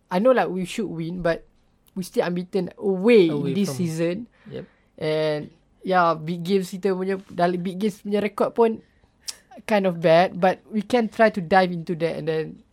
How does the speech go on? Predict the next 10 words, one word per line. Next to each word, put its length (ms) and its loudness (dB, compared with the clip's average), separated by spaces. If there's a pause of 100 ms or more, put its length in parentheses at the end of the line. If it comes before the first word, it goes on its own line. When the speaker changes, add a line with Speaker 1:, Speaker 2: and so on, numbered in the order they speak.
(140)
Speaker 1:
why 180 0
it's 180 -8
bad. 280 -4 (420)
And, 520 0 (920)
and 180 -2 (380)
I 140 6
know 180 2
that 260 2 (140)
we 320 0
sh-, 160 -10